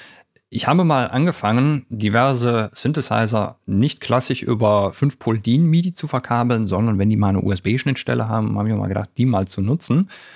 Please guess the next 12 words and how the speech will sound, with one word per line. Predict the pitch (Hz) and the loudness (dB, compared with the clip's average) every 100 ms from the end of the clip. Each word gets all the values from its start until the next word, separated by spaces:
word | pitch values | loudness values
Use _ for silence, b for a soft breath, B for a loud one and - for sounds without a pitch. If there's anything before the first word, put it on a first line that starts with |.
| B | B
Einfach | - 104 101 | -6 -2 -2
so, | 104 101 | 0 0
um | 98 - 95 92 90 | -2 -4 -2 0 -2
halt | 87 87 - _ - | -4 -6 -16 _ -6
Kabelwege | - 104 143 165 160 | -2 0 2 0 -2
zu | - | -6
sparen. | - 131 160 233 - _ _ _ _ _ _ _ | -6 -4 -2 -2 -8 _ _ _ _ _ _ _
Und | 117 113 110 - - | 2 2 0 -6 -6
was | 92 - | -4 -2
dann | - 160 | 0 2
nervt, | 104 85 98 - - | 4 2 0 -2 -10
ist, | - 131 151 - | -6 -4 -2 -6